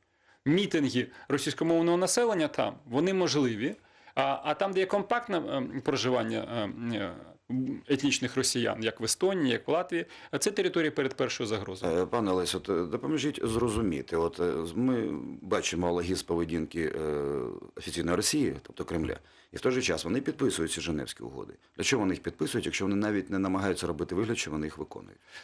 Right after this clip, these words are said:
Speaker 1: Ну, е, ще раз кажу: я сприймаю Женевські угоди не як перемогу.
Speaker 2: Ні, ну, давайте подивимося.
Speaker 1: А, а ми бачимо,
Speaker 2: Так.
Speaker 1: що там
Speaker 2: Я,
Speaker 1: настільки,
Speaker 2: просто як на факт
Speaker 1: настільки
Speaker 2: подивимося.
Speaker 1: двозначний текст, е, що,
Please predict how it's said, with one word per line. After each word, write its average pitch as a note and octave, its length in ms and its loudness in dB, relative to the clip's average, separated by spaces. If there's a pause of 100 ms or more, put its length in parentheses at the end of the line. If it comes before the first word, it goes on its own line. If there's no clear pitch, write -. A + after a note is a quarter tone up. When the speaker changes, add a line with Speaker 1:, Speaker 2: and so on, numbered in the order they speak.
(100)
Speaker 1:
Ну, D#3 260 0
е, D#3 160 2
ще F#3 120 2
раз D#3+ 100 0
кажу: A2+ 300 -2
я D#3 200 2
сприймаю D3+ 400 2
Женевські C3+ 420 0
угоди B2 500 2
не C#3+ 160 4
як C3 260 2
перемогу. C3 720 0 (240)
Speaker 2:
Ні, E2 140 -4
ну, G2 80 0
давайте G#2+ 320 2
подивимося. C#3 540 0
Speaker 1:
А, D3 40 2
а D3 40 0
ми D#3+ 140 0
бачимо, E3 400 0
Speaker 2:
Так. C#3 80 2
Speaker 1:
що - 200 2
там E3+ 280 0
Speaker 2:
Я, C#3 60 2
Speaker 1:
настільки, E3+ 540 0
Speaker 2:
просто C#3 180 2
як B2+ 100 2
на D#3 140 2
факт - 100 -4
Speaker 1:
настільки G3+ 280 0
Speaker 2:
подивимося. C#3 100 -4 (200)
Speaker 1:
двозначний C#3 480 2
текст, A3 420 0 (480)
е, C3 180 4
що, D#3+ 400 2